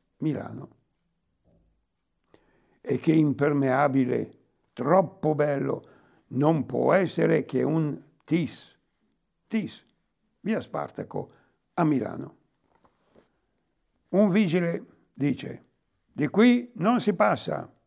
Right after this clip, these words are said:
quei con le mani aperti, e con le mani aperte, D D T.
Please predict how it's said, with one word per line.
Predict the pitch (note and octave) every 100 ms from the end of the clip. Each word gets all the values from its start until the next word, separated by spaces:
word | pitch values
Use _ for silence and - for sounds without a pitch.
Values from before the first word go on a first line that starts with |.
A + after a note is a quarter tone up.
| _ _
quei | - B2+
con | A#2+ B2+ B2
le |
mani | A#2 C#3 C#3 A#2
aperti, | A#2 D#3+ E3 - D3 D3 - _ _ _ _ _ _ _
e | - A2+
con | C#3+
le | C#3
mani | B2+ D#3 D#3
aperte, | C3 C3+ E3+ C#3+ D#3+ E3 -
D | - G#2+ G3 F3
D | F3
T. | E3+ D#3 -